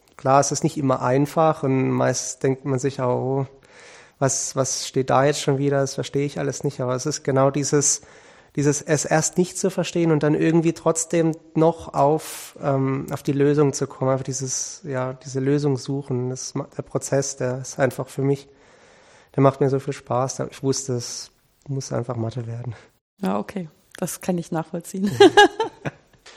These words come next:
Speaker 2: Ja, ähm, die Spezialisierung im Studium, wie haben Sie die so gewählt, dass Sie jetzt, ähm, diese Art von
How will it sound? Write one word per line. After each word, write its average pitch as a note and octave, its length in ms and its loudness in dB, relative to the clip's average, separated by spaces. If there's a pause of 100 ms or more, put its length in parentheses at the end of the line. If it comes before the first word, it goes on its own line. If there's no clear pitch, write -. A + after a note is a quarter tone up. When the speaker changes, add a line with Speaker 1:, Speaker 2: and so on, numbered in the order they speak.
(720)
Speaker 2:
Ja, G#3 380 4 (400)
ähm, F3+ 440 2 (120)
die F3 300 -2
Spezialisierung G3 800 0
im F3 140 -4
Studium, B3+ 480 0
wie G#3 100 0
haben G3+ 120 -2
Sie F#3+ 120 -6
die F3+ 140 -6
so F#3+ 160 -6
gewählt, F3+ 360 -2
dass F3 160 -6
Sie F3+ 80 -6
jetzt, - 400 -8
ähm, E3+ 360 -6 (240)
diese F3 240 -8
Art F3 320 -8
von E3 500 -8